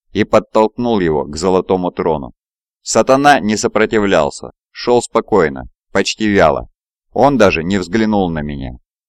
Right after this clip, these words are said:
Я смотрел на него, и смутное предчувствие становилось все сильнее. А сатана смотрел на Консердайна. Лицо его снова стало неподвижным. Но дьявол,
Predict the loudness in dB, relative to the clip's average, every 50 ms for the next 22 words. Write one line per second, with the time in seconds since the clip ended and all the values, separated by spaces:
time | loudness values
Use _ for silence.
0 | _ -4 2 2 2 2 2 0 -2 0 2 2 4 2 2 2 -2 -6 -6 -6
1 | -4 -6 -6 -8 _ _ _ _ -6 -6 -6 -4 -2 -2 -2 -2 -2 0 0 0
2 | 0 0 -2 -4 -4 -4 -4 -4 -4 -4 -4 -4 -6 -6 -6 -6 -6 -8 _ _
3 | _ _ -10 -4 -2 -2 0 0 0 0 0 2 0 0 -2 -4 -8 -8 -8 -6
4 | -6 -6 -6 -6 -6 -6 -8 -8 -12 -18 _ _ _ _ _ _ _ _ -2 -2
5 | 0 0 0 0 0 0 2 2 2 0 0 -2 -4 -4 -2 -2 -2 -2 -2 -2
6 | -4 -4 -4 -4 -4 -2 -2 -2 -2 -2 0 2 0 0 0 -4 -12 -14 -18 _
7 | _ _ _ _ _ _ _ -8 -2 2 2 2 2 2 4 6 6 6 4 4
8 | 0 -2 0 2 2 2 2 0 -4 -10 -10 0 2 4 4 4 2 -2 -2 -2
9 | -2 -2 -2 -2 -4 -4 -6 -6 -10 -16 -16 -16 _ _ _ _ _ _ _ _
10 | _ -4 -2 -2 0 2 4 6 6 6 6 4 2 -2 -6